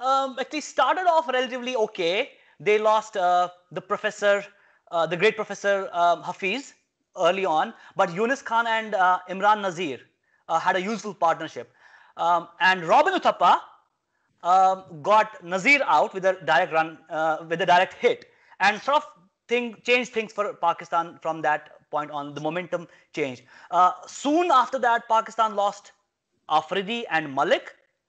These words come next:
to Irfan Pathan, seventy-seven for six. So in a very sticky situation. In comes Misbah and takes the game on in his own hands for until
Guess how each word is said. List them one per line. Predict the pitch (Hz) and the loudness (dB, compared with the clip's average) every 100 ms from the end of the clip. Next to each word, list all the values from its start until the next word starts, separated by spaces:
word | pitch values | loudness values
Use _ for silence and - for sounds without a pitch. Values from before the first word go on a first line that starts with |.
| _ _ | _ _
to | 170 | -6
Irfan | 165 180 175 | -4 -2 -2
Pathan, | 180 240 294 | -2 -2 -2
seventy-seven | 180 175 175 196 - 175 175 180 | -6 -6 -6 -10 -6 -6 -6 -6
for | 156 | -8
six. | 135 - 262 - - _ - - _ | -8 -4 -4 -4 -20 _ -20 -20 _
So | 269 262 262 | 2 4 4
in | 247 254 | 2 0
a | |
very | 247 254 214 _ _ _ | 0 0 -8 _ _ _
sticky | - 220 214 | -6 -6 -6
situation. | 180 165 139 113 _ _ _ _ _ _ _ _ _ _ _ | -10 -10 -10 -12 _ _ _ _ _ _ _ _ _ _ _
In | 254 381 415 | -2 0 0
comes | 320 277 196 | 0 -2 -6
Misbah | 214 143 151 320 - _ _ 170 | -6 2 4 2 -2 _ _ -6
and | 196 - | -6 0
takes | 226 233 - - - _ _ _ - | 2 2 -4 -18 -20 _ _ _ -14
the | 165 | -8
game | 165 185 185 | -4 -4 -4
on | 170 175 175 | -2 -2 -2
in | 165 | -10
his | 165 | -8
own | 160 160 | -6 -8
hands | 135 135 156 285 - _ _ - | -4 -2 -2 -4 -10 _ _ -2
for | 160 | 0
until | 165 175 165 | 0 -4 -6